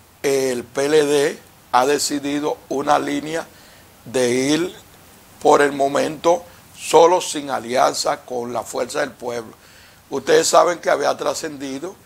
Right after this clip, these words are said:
que había todo unas reuniones para que el P L D y la Fuerza del Pueblo en diferentes municipios, en términos municipales,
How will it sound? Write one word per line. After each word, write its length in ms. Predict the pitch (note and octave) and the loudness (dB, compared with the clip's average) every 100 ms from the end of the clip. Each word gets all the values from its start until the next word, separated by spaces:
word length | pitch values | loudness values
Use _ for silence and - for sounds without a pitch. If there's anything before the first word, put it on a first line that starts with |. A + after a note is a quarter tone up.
| - _ _ | -20 _ _
que 220 | - C3+ B2 | -10 -4 -2
había 560 | A#2 B2 C3+ D3 D3 | -2 -4 -4 2 2
todo 580 | C#3+ - C3+ C#3+ C#3+ G3 - - - - - - - | 0 -4 -2 0 0 -4 -10 -20 -20 -20 -20 -20 -12
unas 600 | C3 C3 C3+ C#3 D3 D3 | -6 -4 -4 -2 2 2
reuniones 760 | C#3+ D3 C#3+ C#3 C#3 C#3+ E3 G3 - - - _ - | 2 -2 -4 -6 -4 -4 -8 -14 -20 -20 -20 _ 0
para 360 | B2+ C3 B2+ | 2 4 0
que 640 | - C3 B2+ B2+ B2 A#2+ A#2 - - - _ _ | -4 -4 -4 -4 -6 -8 -12 -18 -20 -20 _ _
el 200 | C3 B2 | -6 -6
P 220 | A#2+ C#3 | -6 -2
L 180 | C#3+ D#3 | 4 4
D 120 | D3 | 4
y 40 | D3+ | 4
la 140 | D#3 | 2
Fuerza 420 | - B2+ A#2+ C3+ | 2 -2 -2 2
del 120 | C3+ A#2+ | 2 0
Pueblo 480 | C3 B2 B2 C#3+ - | -2 -2 -2 -4 -6
en 140 | B2+ | -6
diferentes 560 | B2 A#2 B2+ A#2 A#2+ C3+ | -6 -4 -4 -4 -4 -6
municipios, 680 | C3 C3+ B2+ - A#2+ - C3+ - - - | -6 -8 -8 -6 -8 -8 -16 -18 -20 -8
en 180 | A#2+ G#2+ | -6 -6
términos 520 | - B2 B2+ C3 B2+ - - - | -2 -2 0 -2 -4 -6 -18 -10
municipales, 840 | B2+ A#2 A2+ G#2+ - C3+ C3 C3 | -6 -6 -6 -8 2 6 6 2